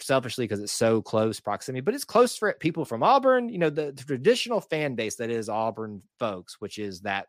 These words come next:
kind of circle that surrounds to maybe Chattanooga to, like,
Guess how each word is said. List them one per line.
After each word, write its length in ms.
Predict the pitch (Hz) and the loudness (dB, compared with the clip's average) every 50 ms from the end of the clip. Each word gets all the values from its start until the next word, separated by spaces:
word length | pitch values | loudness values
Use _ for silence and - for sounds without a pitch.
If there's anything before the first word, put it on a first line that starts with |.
| _ - | _ -8
kind 160 | - 120 113 | -8 -6 -6
of 140 | 104 92 - | -6 -10 -10
circle 560 | - - - - 151 147 143 - 147 135 123 | -10 -6 0 2 2 2 2 0 0 -2 0
that 180 | 110 107 92 - | -2 -4 -6 -6
surrounds 600 | - - 113 101 117 117 117 117 117 113 104 - | -8 -8 -4 -4 -2 -2 -2 -2 -4 -4 -8 -10
to 100 | - 113 | -12 -10
maybe 320 | 110 107 101 95 92 90 _ _ _ - - - _ _ _ _ _ | -8 -8 -8 -8 -10 -12 _ _ _ -20 -20 -20 _ _ _ _ _
Chattanooga 1000 | - - - 165 170 170 170 165 156 147 156 156 156 143 156 147 147 147 147 143 135 - | -6 -2 0 2 2 4 4 2 2 2 2 2 4 4 6 6 6 6 6 4 2 0
to, 80 | 117 | -4
like, 180 | 113 113 110 | -4 -4 -4